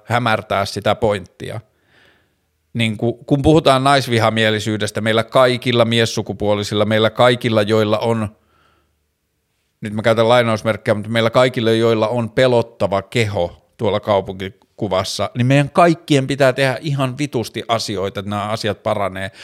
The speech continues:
Ja me ei voida mennä sen taakse piiloon, että joku sanoi siitä meille ikävästi tai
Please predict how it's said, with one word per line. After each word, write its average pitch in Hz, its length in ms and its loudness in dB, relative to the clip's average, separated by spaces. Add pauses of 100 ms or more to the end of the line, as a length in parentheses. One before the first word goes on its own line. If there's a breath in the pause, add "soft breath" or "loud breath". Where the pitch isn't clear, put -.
(160 loud breath)
Ja 117 80 2
me 127 100 4
ei 139 120 2
voida 131 360 2
mennä 127 280 -4
sen 127 300 -2
taakse 107 320 0
piiloon, 107 480 -4
että 104 180 -10
joku 107 200 -6
sanoi 107 480 -4
siitä 95 300 -10
meille 95 380 -8
ikävästi 113 680 -2 (540 loud breath)
tai 117 300 2